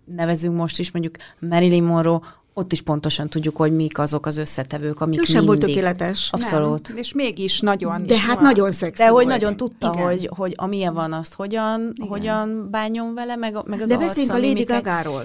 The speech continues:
Speaker 1: Igen.
Speaker 2: Hogy a Lady Gaga nem egy, nem egy kifogástalan szépség,
Speaker 3: Nagyon
Speaker 2: nem?
Speaker 3: nem, és
Speaker 2: És
Speaker 3: mégis.
Speaker 2: nagyon nem, és de szexi.
Speaker 3: Igen.
Speaker 2: Mert halálizgalmas.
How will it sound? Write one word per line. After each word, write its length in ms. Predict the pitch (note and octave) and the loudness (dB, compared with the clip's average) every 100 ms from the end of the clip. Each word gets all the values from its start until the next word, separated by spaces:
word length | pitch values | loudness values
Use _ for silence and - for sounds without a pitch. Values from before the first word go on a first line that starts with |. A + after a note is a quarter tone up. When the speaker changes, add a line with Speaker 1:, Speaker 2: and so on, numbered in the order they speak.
| D#3+ | -8
Speaker 1:
Igen. 380 | G#3 F3 F3 F3 | -8 -8 -8 -10
Speaker 2:
Hogy 80 | G3 | -6
a 40 | |
Lady 220 | A#3 C#4+ A3+ | -2 -2 -2
Gaga 480 | G#3 G#3 A3 A#3 A#3 _ | -4 -4 -4 -6 -8 _
nem 180 | A3 C4+ | 4 4
egy, 280 | A3 D#3+ - _ _ _ | 2 -6 -18 _ _ _
nem 220 | F3+ G#3 | 2 6
egy 120 | C4+ | 6
kifogástalan 680 | G3 F#3+ G3 D#3 E3+ - D3 | 2 -4 -6 -8 -8 -6 -4
szépség, 580 | D3+ D#3+ D3 - D3 F3 F3+ | -4 -4 -2 -2 -2 -2 -2
Speaker 3:
Nagyon 280 | G#3+ E3+ D#3 | -4 -2 -4
Speaker 2:
nem? 80 | |
Speaker 3:
nem, 200 | D#3 A3 - | -4 -6 -8
és 60 | F#3 F#3 | -10 -4
Speaker 2:
És 60 | |
Speaker 3:
mégis. 260 | G3+ F3+ F#3 | 0 2 6
Speaker 2:
nagyon 360 | A#3+ C#4 G#3 | 8 6 4
nem, 340 | F3+ D#3 E3+ G#3+ | 0 0 -4 -2
és 120 | - F#3+ | 4 4
de 100 | F#3+ | 4
szexi. 600 | G#3+ A#3+ G#3 C#3 C#3 F#3 - | -2 -4 -4 -6 -6 -10 -14
Speaker 3:
Igen. 400 | A3 G3+ F#3+ F#3+ F#3+ | -12 -10 -10 -6 0
Speaker 2:
Mert 160 | F#3+ | 0
halálizgalmas. 1080 | - G3+ D3 C#3 C#3+ - A#2+ G#2 C3+ - | 2 2 2 -2 -6 -6 -4 -2 -2 -4